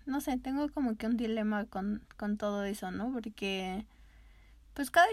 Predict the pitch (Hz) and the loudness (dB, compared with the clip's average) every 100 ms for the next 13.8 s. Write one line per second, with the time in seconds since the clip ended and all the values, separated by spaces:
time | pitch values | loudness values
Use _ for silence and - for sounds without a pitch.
0 | - 403 349 339 349 - 233 247 214 214 | 2 0 2 2 0 0 2 2 2 2
1 | 226 208 196 190 202 208 214 247 311 226 | 2 0 -4 -6 -4 -2 0 -2 -4 -2
2 | 214 208 214 214 - 277 233 214 208 220 | 0 0 0 -2 0 2 2 2 2 2
3 | 240 240 240 226 240 220 254 254 208 208 | 2 0 0 0 0 0 0 2 0 -2
4 | 220 220 196 208 - 202 220 220 214 208 | -2 -2 -2 -4 -4 -2 0 -2 -2 -2
5 | 190 196 233 240 214 202 202 - 208 202 | -2 0 -2 -2 -2 -2 -4 -4 -4 -2
6 | 196 190 185 208 202 190 196 190 190 208 | -4 -4 -4 -2 -2 -2 -4 -4 -4 -6
7 | 214 208 196 - 190 202 208 - 214 208 | -2 -2 -2 -4 0 0 0 -2 -2 -2
8 | 208 - - - - 226 220 214 208 214 | -2 -12 -20 -20 0 2 2 0 2 2
9 | 214 208 208 220 247 247 233 233 294 - | 2 0 0 0 2 2 2 0 -2 -8
10 | - - - - - 233 233 226 226 220 | -20 -20 -20 -20 -4 0 2 0 0 0
11 | 214 214 214 220 214 214 - - 247 254 | 0 0 0 -2 -2 -4 -6 0 0 2
12 | 302 262 254 262 247 247 220 226 214 208 | 2 2 2 -2 0 2 4 2 0 0
13 | 202 208 - 226 214 196 - - | 0 -4 -2 0 0 -2 -8 -14